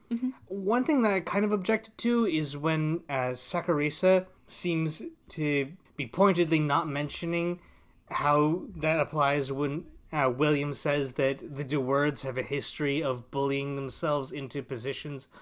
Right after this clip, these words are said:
Speaker 2: of authority.
Speaker 1: Mm-hmm.
Speaker 2: William did not choose to be in charge of the Times.
Speaker 1: Yeah. Vetinari made that call. <laughs>
Speaker 2: Yeah. Another instance of,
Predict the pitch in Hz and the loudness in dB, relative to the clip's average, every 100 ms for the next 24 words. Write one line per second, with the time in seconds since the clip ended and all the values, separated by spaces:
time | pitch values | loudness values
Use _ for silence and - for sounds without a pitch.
0 | - 143 135 120 139 135 165 196 214 - | -6 0 0 0 2 4 4 0 -4 -8
1 | _ _ _ _ 226 233 233 233 _ _ | _ _ _ _ -2 0 0 -2 _ _
2 | _ _ _ - 180 277 320 330 254 202 | _ _ _ -2 6 8 10 8 6 4
3 | 202 233 180 - 254 220 - 185 170 160 | 4 2 2 4 6 8 6 2 4 2
4 | 156 185 165 151 143 147 180 160 110 104 | 6 6 6 2 -2 0 2 2 2 -4
5 | 101 - - - _ - - - 202 202 | -8 -6 -6 -8 _ -20 -18 -6 -4 -2
6 | 160 160 - _ - 220 220 220 190 185 | -4 -10 -16 _ 2 4 6 4 4 0
7 | 175 160 - 180 214 - - - 262 269 | -2 -4 -2 0 0 -4 -12 -8 -4 -4
8 | 349 185 185 175 - 170 _ _ _ _ | -4 -2 -4 -4 -10 -12 _ _ _ _
9 | _ 185 220 220 208 180 170 - 165 170 | _ 4 6 8 6 4 0 -2 0 0
10 | - - 151 147 139 | -2 0 4 4 2